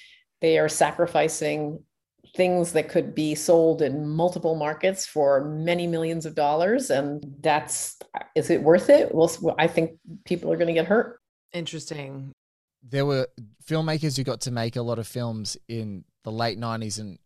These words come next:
Speaker 3: early two thousands that film, that film studios almost accepted were not gonna make money at the theater, and accepted that in home entertainment and international releases, that's where they'd recoup their immediate budget, and then therefore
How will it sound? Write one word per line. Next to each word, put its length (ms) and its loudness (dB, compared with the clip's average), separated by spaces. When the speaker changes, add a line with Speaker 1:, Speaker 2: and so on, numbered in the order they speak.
Speaker 3:
early 240 -4
two 160 -6
thousands 720 -4
that 260 -6
film, 400 -6
that 220 -10
film 240 -6
studios 480 -2
almost 320 -4
accepted 600 -6
were 100 -8
not 180 -6
gonna 160 -6
make 280 -6
money 280 -6
at 140 -10
the 80 -14
theater, 540 -6
and 140 -4
accepted 420 -4
that 140 -4
in 100 -6
home 240 -6
entertainment 580 -6
and 120 -8
international 560 -8
releases, 420 -8
that's 240 -4
where 80 -6
they'd 220 -6
recoup 400 -8
their 340 -6
immediate 500 -4
budget, 380 -4
and 140 -8
then 160 -8
therefore 580 -4